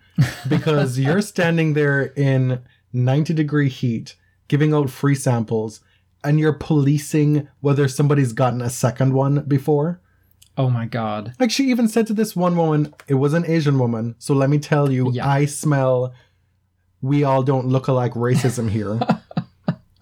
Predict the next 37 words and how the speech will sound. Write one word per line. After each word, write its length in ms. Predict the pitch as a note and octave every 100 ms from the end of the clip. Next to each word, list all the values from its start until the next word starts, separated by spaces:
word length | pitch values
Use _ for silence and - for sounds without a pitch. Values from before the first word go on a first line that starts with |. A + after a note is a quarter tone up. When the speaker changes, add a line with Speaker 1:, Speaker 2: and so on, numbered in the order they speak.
| _
Speaker 2:
No, 180 | - E3
Speaker 1:
She's, 80 | G3+
Speaker 2:
that's 240 | F3+ F#3+
what, 100 | G#3+ G3+
Speaker 1:
she's 180 | A#3
Speaker 2:
that's 200 | A3+ G3
Speaker 1:
ab-, 40 | E3+
Speaker 2:
what 100 | G3+
happened. 180 | D#3 C3+
Speaker 1:
she's 220 | A#3+ A3
about 540 | G#3+ D#3 F3 F#3+ G3+
to 100 | -
hand 580 | F3+ - F3 E3 D3 C#3+ - _ _ _ _ _ _
the, 380 | E3 C3 D3 D3+
t-, 140 | - -
the 80 | D#3
tiny 400 | D3 - F3 F3+
piece 240 | F#3 F3+ F3
of 220 | E3 D3
toast 400 | - D#3 D3+ D3
with 180 | C#3 C3
an 140 | C3+
avocado 540 | C3 C3+ C3+ - C3 B2
spread 360 | - - C3 A#2+
on 140 | A2+
it 140 | A2 -
to 80 |
this 220 | B2 A#2+ C3
woman, 260 | B2 A#2 A2
and 120 | B2+
she 120 | C3
goes, 340 | B2+ A#2+ A#2 - _ _ _ _ _ _ _
"Didn't 200 | F3+ F3
you 60 | F3
already 300 | E3 D#3+ C#3+
get 180 | C#3 C3
one?" 320 | C#3 F#3